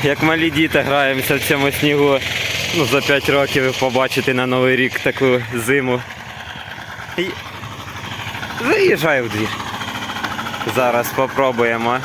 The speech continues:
<laughs> Зараз першу передачу як увімкне. О,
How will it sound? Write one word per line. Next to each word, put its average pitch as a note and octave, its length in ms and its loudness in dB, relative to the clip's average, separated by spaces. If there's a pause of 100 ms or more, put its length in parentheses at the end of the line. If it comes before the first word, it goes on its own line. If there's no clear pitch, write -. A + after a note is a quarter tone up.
(760)
<laughs> B2+ 280 0 (2750)
Зараз A#2 360 2 (140)
першу B2 340 2
передачу B2 600 2
як A#2+ 220 0
увімкне. C3 640 0 (1160)
О, B2 420 4